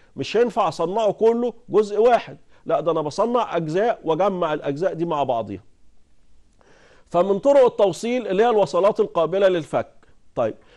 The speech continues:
أنواع الوصلات القابلة للفك عندي نوعين مشهورين وموجودين عندنا، بقول وصلة الشوكة أو وصلة القلاووز. يعني إيه وصلة الشوكة أو وصلة القلاووز؟ نشوف مع بعض الرسمة كده أهي، أدي الشوكة بتاعتي أهي، عبارة عن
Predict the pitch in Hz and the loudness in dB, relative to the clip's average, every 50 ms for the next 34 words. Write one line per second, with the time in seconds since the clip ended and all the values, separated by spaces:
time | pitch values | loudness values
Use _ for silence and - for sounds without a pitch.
0 | - - - - 190 226 233 247 269 294 302 285 269 240 226 214 - 214 202 226 | -20 -20 -6 -2 -2 0 2 4 4 4 4 4 2 2 0 0 2 2 2 2
1 | 247 - 226 - - 185 185 190 226 226 214 196 175 - - 208 214 - _ - | 2 2 -2 -2 0 0 0 2 2 2 2 0 0 -2 -2 -2 -2 -4 _ -16
2 | 156 - 160 202 226 214 196 196 180 170 170 196 208 190 175 160 143 - - 151 | -14 -8 -6 -4 -4 -2 -2 -2 0 0 2 2 2 2 0 -2 -6 -6 -6 -6
3 | 151 165 196 220 233 214 - _ - - - 139 151 147 147 143 147 160 180 196 | -4 -4 -4 -6 -8 -10 -14 _ -16 -12 -8 -4 -2 -2 -2 -2 -2 -4 -4 -4
4 | 185 151 147 143 143 165 190 208 226 214 - - _ - - 180 208 202 190 202 | -4 -2 -4 -4 -2 -2 -4 -4 -4 -8 -10 -18 _ -6 -2 0 2 4 4 4
5 | 185 - - 202 175 - 170 156 - - 185 190 196 190 - 185 180 - - _ | 2 2 -2 -6 -6 -6 -8 -10 -6 -2 0 0 0 2 0 -4 -4 -6 -10 _
6 | - _ _ - 131 151 156 156 180 190 185 - 170 160 147 - _ _ _ - | -20 _ _ -4 -2 -2 2 2 2 0 0 -2 -8 -8 -8 -8 _ _ _ -6
7 | 147 160 - 147 151 143 127 120 101 92 87 - - - _ _ - - - - | -6 -4 -2 -2 -2 0 0 -2 -4 -6 -10 -14 -18 -20 _ _ -20 -18 -10 -6
8 | 131 131 147 165 190 175 170 170 165 - 160 139 - 131 - - 160 180 185 - | -6 -4 -4 -2 -2 -2 -2 -2 -2 -4 -10 -12 -12 -14 -12 -6 -4 -4 -2 -2
9 | 208 180 - - _ _ - 110 117 135 165 - - 160 143 147 127 123 127 127 | -4 -6 -6 -10 _ _ -8 -4 -2 -2 -2 -2 -2 -6 -4 -4 -2 -2 -2 0
10 | 135 151 196 208 - 139 123 - 165 147 - 147 127 120 120 143 147 143 117 123 | 0 0 -2 -2 -4 -6 -12 -12 -12 -10 -6 -4 -4 -2 0 0 0 0 -2 -4
11 | 117 123 151 - - 147 127 - 151 160 156 147 156 208 214 _ _ _ _ - | -4 -6 -6 -8 -8 -10 -10 -8 -8 -6 -6 -6 -6 -6 -8 _ _ _ _ -8
12 | - 143 135 139 - - - 170 170 - 135 - - 151 151 160 139 - 123 123 | -6 -6 -6 -6 -8 -8 -6 -6 -4 -4 -6 -6 -4 -4 -4 -4 -4 -4 -4 -4
13 | 156 214 - _ _ - - _ - - - - 113 117 131 139 131 123 113 113 | -6 -6 -10 _ _ -20 -20 _ -20 -16 -10 -8 -4 0 0 2 2 2 0 0
14 | 131 147 143 107 | -2 -4 -4 -6